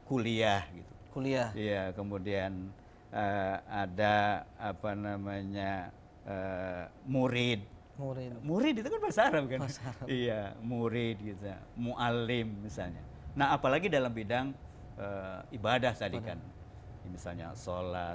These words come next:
Speaker 1: puasa, zakat, haji, itu kan sudah nggak
Speaker 2: Sudah
Speaker 1: perlu
Speaker 2: nggak
Speaker 1: diterjemahkan
Speaker 2: bahasa
Speaker 1: lagi
Speaker 2: Arab.
Speaker 1: gitu
Speaker 2: Hmm.
Speaker 1: kan, karena sudah, eh, dalam bahasa, eh, apa namanya, eh, resmi dalam bahasa Indonesia gitu.
Speaker 2: Oke.
Speaker 1: Nah.
Speaker 2: Baik, nah Ustadz, em,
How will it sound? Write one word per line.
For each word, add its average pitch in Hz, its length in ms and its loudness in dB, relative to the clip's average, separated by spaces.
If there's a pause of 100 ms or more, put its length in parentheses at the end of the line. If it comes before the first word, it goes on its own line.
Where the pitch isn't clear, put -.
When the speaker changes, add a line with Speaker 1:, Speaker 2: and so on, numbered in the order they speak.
(160)
Speaker 1:
puasa, 87 640 -2
zakat, 82 560 -4
haji, 90 560 -4
itu 131 80 -8
kan 156 160 -2
sudah 98 240 -2
nggak 87 240 -4 (240)
Speaker 2:
Sudah - 80 -8
Speaker 1:
perlu 127 160 2
Speaker 2:
nggak 113 80 0
Speaker 1:
diterjemahkan 101 480 -2
Speaker 2:
bahasa 117 120 6
Speaker 1:
lagi 165 200 6
Speaker 2:
Arab. 120 80 -2
Speaker 1:
gitu 139 80 -4
Speaker 2:
Hmm. 123 120 -4
Speaker 1:
kan, 120 120 0
karena 117 240 -2
sudah, 101 240 -4 (560)
eh, 90 320 -6
dalam 95 320 -2 (240)
bahasa, 90 640 -4 (480)
eh, 92 240 -8
apa 98 160 -8
namanya, 92 800 -6
eh, 90 400 -12
resmi 107 240 -4
dalam 92 320 -2
bahasa 87 560 -6
Indonesia 104 400 -6
gitu. 80 320 -12 (320)
Speaker 2:
Oke. 123 320 -10
Speaker 1:
Nah. 120 320 -4 (480)
Speaker 2:
Baik, 160 320 12
nah 147 160 8
Ustadz, 175 320 8 (320)
em, 165 400 10